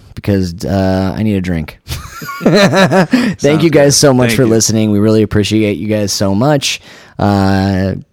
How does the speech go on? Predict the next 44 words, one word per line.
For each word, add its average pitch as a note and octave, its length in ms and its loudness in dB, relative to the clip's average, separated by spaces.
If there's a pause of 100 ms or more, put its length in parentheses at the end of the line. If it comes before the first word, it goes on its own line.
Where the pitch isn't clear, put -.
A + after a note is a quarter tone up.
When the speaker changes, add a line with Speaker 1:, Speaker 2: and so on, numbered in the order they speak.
(140)
Speaker 1:
please B2 200 0
continue G#2+ 440 0
to - 20 2
share. A2+ 500 0 (140)
Speaker 2:
Oh, F#2+ 80 0
Speaker 1:
Also, G#2+ 480 2
Speaker 2:
can A#2 80 -10
I, - 20 -10
we C#3+ 100 -2
Speaker 1:
yeah. C3+ 80 2
Speaker 2:
should D3+ 120 -4
give, C3+ 240 -8
we B2 160 -10
should A#2 220 -12
give A2+ 140 -10
some G#2 140 -12
shout G2 220 -12
outs F#2 200 -14
to F2+ 100 -16
some F2 200 -14
people. E2+ 420 -18
I E2+ 120 -16
know, F#2 400 -14 (400)
um, F2 500 -14 (460)
Jeannie, A2+ 580 -8 (300)
you, G2+ 480 -6 (220)
uh, F2+ 480 -12
big G#2 300 -6
listener, F#2+ 560 -6
she - 180 -8
was F#2+ 180 -8
reaching F2+ 340 -12
out F2 220 -10
recently, F2 580 -12
Speaker 1:
Yeah. G2+ 200 0
Speaker 2:
talking E2 200 -6
to F#2+ 100 -18
me E2+ 160 -20
about E2+ 320 -16
some F2 140 -20
things. F2+ 320 -20 (300)
I've F#2 120 -16
had G#2+ 140 -6
a F#2 60 -10